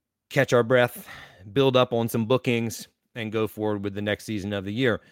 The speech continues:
So we just got done with that. We are coming back with an amazing list of guests, but I'm doing something. It's not new 'cause I've done this before. So I'm bringing it back, uh, by popular demand. I'm going to be doing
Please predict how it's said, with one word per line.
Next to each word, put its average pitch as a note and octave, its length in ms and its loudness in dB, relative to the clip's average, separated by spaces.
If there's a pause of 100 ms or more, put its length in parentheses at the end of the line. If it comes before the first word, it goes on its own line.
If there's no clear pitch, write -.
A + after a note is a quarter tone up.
So - 360 0
we F#2+ 120 -12
just F#2+ 180 -8
got F#2+ 200 -6
done G2+ 180 -2
with G2 80 -2
that. G#2 180 0
We G#2 100 -4
are G2+ 60 -6
coming G#2+ 260 -8
back G#2 220 -4
with G#2 160 -6
an G2+ 120 -6
amazing A2 680 -2
list A2 380 -4
of F#2+ 220 -8
guests, B2 320 -2
but G#2 160 -6
I'm G#2+ 120 -4
doing D#3 300 -2
something. D3+ 360 -2
It's D3 180 -8
not G#3 200 2
new E3+ 280 4
'cause B2 180 -2
I've A#2 140 -2
done D3 140 0
this D3 120 -4
before. A#2 540 -4 (280)
So A#2+ 160 -2
I'm A2 140 -2
bringing D3+ 360 -2
it B2 100 -4
back, - 480 -8 (680)
uh, A2+ 220 0
by A2+ 140 2
popular A#2 460 0
demand. A2 380 2
I'm G#2+ 80 -2
going D3 300 0
to - 120 -10
be C#3+ 100 -2
doing C#3 540 0